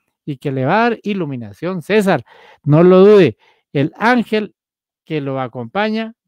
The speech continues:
por estos días, Beuel, es el ángel que lo acompaña a César. César,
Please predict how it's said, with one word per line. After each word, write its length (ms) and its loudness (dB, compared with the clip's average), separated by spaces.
por 280 -6
estos 400 -4
días, 400 -8
Beuel, 1200 0
es 240 -10
el 220 -12
ángel 460 -12
que 100 -8
lo 80 -4
acompaña 480 -6
a 40 -4
César. 340 -6
César, 360 -2